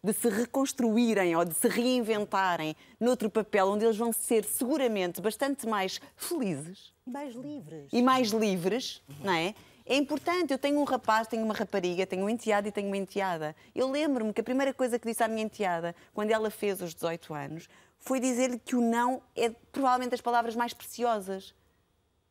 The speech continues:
Speaker 1: Eu não gostava de dizer um não. Um não é uma coisa negativa. Mas tive que lhe dar essa ferramenta,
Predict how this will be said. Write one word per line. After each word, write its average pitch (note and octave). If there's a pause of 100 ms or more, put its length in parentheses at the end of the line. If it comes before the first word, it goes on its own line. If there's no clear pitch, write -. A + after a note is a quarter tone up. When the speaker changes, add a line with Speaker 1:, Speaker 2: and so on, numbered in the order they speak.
(140)
Speaker 1:
Eu G4
não F#4
gostava C4
de G3+
dizer F#3+
um F#3+
não. C#3+
Um E3
não B3
é E4
uma F4
coisa -
negativa. B3+ (460)
Mas B3+
tive -
que F4
lhe C#4+
dar A3
essa F#3
ferramenta, D3+